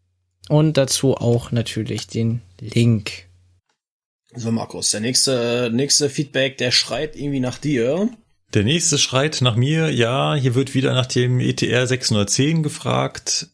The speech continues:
Speaker 3: Ähm, wie fährt er sich denn so? Er fährt sich super. Also zum Fahren macht er Spaß. Wenn man sich einmal dran gewöhnt hat, äh, dann läuft er ganz gut. Ist auch so von der Leistung eigentlich ganz gut dabei.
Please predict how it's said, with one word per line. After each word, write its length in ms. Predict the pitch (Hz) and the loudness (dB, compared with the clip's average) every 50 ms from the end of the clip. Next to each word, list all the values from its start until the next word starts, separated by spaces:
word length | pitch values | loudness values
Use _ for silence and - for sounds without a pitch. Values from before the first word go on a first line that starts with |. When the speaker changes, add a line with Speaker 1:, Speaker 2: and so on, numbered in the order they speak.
| _ _ - | _ _ -6
Speaker 3:
Ähm, 760 | - 104 104 101 101 101 98 98 98 98 101 98 98 101 107 | -2 0 2 2 2 2 2 0 0 0 0 0 -2 -4 -4
wie 200 | 110 101 107 123 | -2 0 0 2
fährt 240 | - 139 143 156 175 | 2 2 0 2 2
er 60 | 160 | 0
sich 140 | 160 156 - | 0 0 0
denn 140 | 156 147 135 | 0 0 2
so? 160 | 139 151 151 | 2 0 2
Er 100 | 151 143 | 0 2
fährt 160 | - 135 131 | 0 0 0
sich 100 | - - | 2 0
super. 440 | - 139 131 - 95 85 - - _ _ _ _ _ _ _ | 0 2 2 2 0 0 -2 -10 _ _ _ _ _ _ _
Also 240 | - 107 110 107 107 | -4 -2 0 0 0
zum 200 | 101 - 120 113 | 0 0 0 0
Fahren 240 | - - 123 127 127 | 0 0 0 0 2
macht 180 | 120 104 - 101 | 0 0 0 -2
er 60 | 95 | -4
Spaß. 360 | - - 117 127 139 131 - | 0 0 0 0 0 -2 -2
Wenn 60 | 120 | -2
man 100 | 113 113 | 0 0
sich 140 | 110 110 107 | 0 0 0
einmal 180 | 107 110 110 104 | 0 0 0 0
dran 140 | 104 104 | 0 0
gewöhnt 380 | 104 95 - 113 117 123 120 120 | -2 -2 0 0 0 0 0 0
hat, 440 | 117 113 - - - - - - - - | 0 -2 0 -2 -4 -4 -4 -6 -8 -6
äh, 180 | 107 104 104 104 | -6 -4 -4 -2
dann 160 | - 101 98 | 0 0 0
läuft 200 | 101 107 110 - 110 | 0 0 -2 -2 -2
er 60 | - | 0
ganz 200 | 95 87 85 - | 0 -2 -2 0
gut. 280 | 139 147 170 160 - - - _ _ _ _ _ _ - | 0 0 0 0 -4 -12 -18 _ _ _ _ _ _ -6
Ist 160 | - 123 131 | -4 -2 0
auch 80 | - - | 0 2
so 240 | - 117 113 110 | 2 2 2 2
von 180 | 107 - - 104 | 0 0 0 0
der 80 | 98 98 | 2 2
Leistung 680 | 107 127 147 151 - - 135 135 135 135 135 131 123 - | 2 0 0 -2 0 0 0 0 2 0 0 -2 -4 -2
eigentlich 360 | - 127 120 117 117 113 - | 0 0 0 0 0 -2 -2
ganz 220 | - 113 113 - - | 0 0 0 0 0
gut 180 | 110 104 95 | -2 0 0
dabei. 560 | 98 92 101 107 117 123 127 127 127 123 123 | 0 2 2 0 0 0 0 0 -2 -2 -4